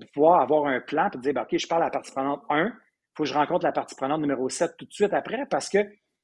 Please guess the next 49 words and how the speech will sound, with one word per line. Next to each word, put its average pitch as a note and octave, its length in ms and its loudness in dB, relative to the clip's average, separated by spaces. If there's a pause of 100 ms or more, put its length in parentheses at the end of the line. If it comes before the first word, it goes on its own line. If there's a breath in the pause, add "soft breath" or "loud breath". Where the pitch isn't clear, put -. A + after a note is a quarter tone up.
(100)
ils E3 120 0
se - 60 -8
connaissent. » F3+ 520 4
Fait C3+ 100 -8
que D3 100 -2
le C#3 40 2
jeu E3 140 2
du - 80 -8
téléphone D#3+ 400 -2
va D3 80 0
opérer. C#3+ 560 0 (560)
Donc C3+ 140 -6
ça, C4+ 100 -8
c'est F#3 180 -4
de C#3+ 80 -2
l'analyse. D3 760 0 (500)
Et G3+ 80 2
on A3+ 140 4
peut F#3+ 100 0
aller E3+ 220 2
plus D#3+ 200 -6
loin C#3 300 0
puis D#3+ 140 -10
faire F#3 180 -4
de F3 60 -6
la C3 120 -4 (180)
cartographie D3+ 800 -4
des A#2+ 120 -4
parties - 340 -10
prenantes. G#2+ 280 -12 (580)
Et B2+ 100 -4
de B2 40 0
la C3+ 80 0
cartographie - 760 -2
des D3+ 120 0
parties - 300 -6
prenantes, F3+ 220 -2
à - 20 -6
chaque C3+ 180 -6
fois G#3+ 120 0
que F3 40 0
j'en C3+ 200 4
parle, F#3+ 280 2
les B2 100 2
gens D#3+ 140 0
voient C#3+ 140 4
ça F#3+ 140 -2
comme B2+ 180 2
un, A#2+ 140 -2